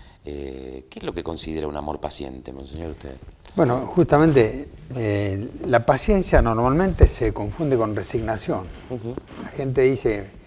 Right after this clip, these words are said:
Speaker 2: eh, "Hay que tener paciencia, hay que aguantar", ¿no? Y no tiene nada que ver con eso. Eh, alguno, algún filósofo importante, creo que era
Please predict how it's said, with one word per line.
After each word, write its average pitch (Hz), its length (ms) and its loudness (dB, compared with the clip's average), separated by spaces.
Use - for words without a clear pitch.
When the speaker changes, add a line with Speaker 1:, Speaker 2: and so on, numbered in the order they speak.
Speaker 2:
eh, 107 300 -8
"Hay 117 80 0
que 135 100 6
tener 131 220 4
paciencia, 127 540 2
hay 107 520 -2
que 147 100 2
aguantar", 123 480 0
¿no? 127 420 -16
Y 104 440 -4
no 143 160 -4
tiene 147 180 2
nada 151 140 0
que 107 80 -2
ver 135 160 -2
con - 160 -20
eso. - 200 -20
Eh, 104 500 -2
alguno, 131 640 0
algún 139 460 -2
filósofo 127 500 2
importante, 120 800 0
creo 98 180 -6
que 101 100 -8
era 98 160 -10